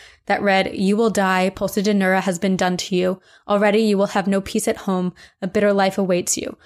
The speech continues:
From this day, your life is ruined." Okay, and then it said, "Just one tear is enough to paralyze you for life. You are one who caused grief to the ultra-Orthodox and rose to prominence, but in the end, you will be like Sharon,"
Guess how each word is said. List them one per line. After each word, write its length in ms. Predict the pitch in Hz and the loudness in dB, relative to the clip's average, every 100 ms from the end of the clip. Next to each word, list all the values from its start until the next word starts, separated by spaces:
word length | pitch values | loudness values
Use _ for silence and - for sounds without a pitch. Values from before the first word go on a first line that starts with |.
| - - | -20 -4
From 200 | 214 202 | 0 2
this 200 | 220 - | 0 2
day, 280 | 214 202 | 2 4
your 160 | 208 185 | 2 0
life 280 | 185 180 190 | 0 -2 0
is 140 | 185 170 | -2 0
ruined." 440 | 175 - - - - 226 | -2 -2 -8 -12 -10 -2
Okay, 220 | 220 196 | 0 2
and 80 | 190 | 2
then 120 | 220 | 0
it 100 | 214 | 0
said, 240 | 214 185 165 | 0 0 0
"Just 260 | 240 - | 0 0
one 220 | 220 220 | 0 0
tear 460 | 220 - 214 185 170 - - _ | 0 2 2 2 -2 -10 -20 _
is 140 | 214 | -2
enough 360 | 214 202 208 - | 2 2 0 0
to 100 | 220 | -4
paralyze 540 | - 208 196 190 185 | 0 0 2 2 2
you 100 | 190 | 0
for 160 | 185 196 | 0 -2
life. 420 | 180 185 202 - - - _ | 0 -2 -2 -8 -20 -20 _
You 220 | 214 240 | 0 0
are 240 | - 214 208 | 2 2 2
one 300 | 196 196 190 | 4 2 2
who 120 | 190 | 0
caused 380 | - - 202 - | -2 0 0 0
grief 260 | 208 208 - | 0 0 0
to 100 | 190 | -2
the 160 | - | 0
ultra-Orthodox 1300 | 190 196 - 202 196 - _ - 214 - 208 196 - | 0 0 0 0 0 -8 _ -2 -2 2 2 0 -2
and 220 | - 196 190 | -2 0 2
rose 200 | 196 196 | 2 0
to 100 | 214 | -4
prominence, 540 | - 185 180 175 202 - - _ | -2 -2 0 -4 -6 -14 -20 _
but 180 | 208 214 | -2 0
in 140 | 226 226 | 2 2
the 200 | 226 - | 2 2
end, 300 | 202 196 190 | 0 2 2
you 120 | 190 | 2
will 120 | 190 | 2
be 180 | 185 185 | 2 2
like 200 | 185 180 | 2 -2
Sharon," 640 | - 185 175 165 - 202 | -2 0 0 -2 -4 -8